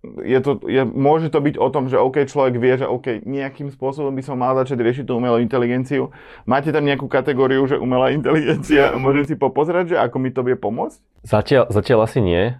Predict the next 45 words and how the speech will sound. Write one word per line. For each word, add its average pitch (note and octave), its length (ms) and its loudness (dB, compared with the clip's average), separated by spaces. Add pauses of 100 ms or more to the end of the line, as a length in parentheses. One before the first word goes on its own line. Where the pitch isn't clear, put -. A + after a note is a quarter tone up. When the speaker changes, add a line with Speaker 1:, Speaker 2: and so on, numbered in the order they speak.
Speaker 2:
ale F#2+ 240 2
verím, F#2+ 240 4
že F#2+ 80 -2
tam F2+ 240 0
akože F2 160 -4
postupne F#2+ 400 -4
budú F2 240 0
pri-, E2+ 240 -2
pribúdať E2+ 560 -2
nejaké E2+ 240 -4
doplnky. G2 560 0 (320)
A F#2 240 4
čo B2 160 0
som D3+ 80 2
ale A#2+ 160 4
hlavne A2+ 320 4
myslel G2+ 400 4
je, F#2+ 80 -2
že - 40 0
možno F#2+ 280 0
využívať, F#2+ 480 2
e, - 60 -20 (580)
či - 160 -12
už F#2+ 160 -4
Chat, D#2 320 -2
Chat - 160 -2
G E2 160 -2
P F2+ 160 -4
T, F#2 160 -4
teda D#2+ 160 0
hlavne D#2+ 320 0
Chat E2 160 -6
G F2 80 -2
P - 80 -4
T, D#2+ 80 -10 (160)
nám F2+ 160 -4
možno E2+ 240 0
nejaké E2+ 720 2 (240)
nápady, F#2+ 480 2
návrhy, E2+ 640 0
inšpirácie, E2+ 880 -2 (160)
čo, - 240 2
čo - 160 0
urobiť E2+ 320 2
napríklad D#2 340 -4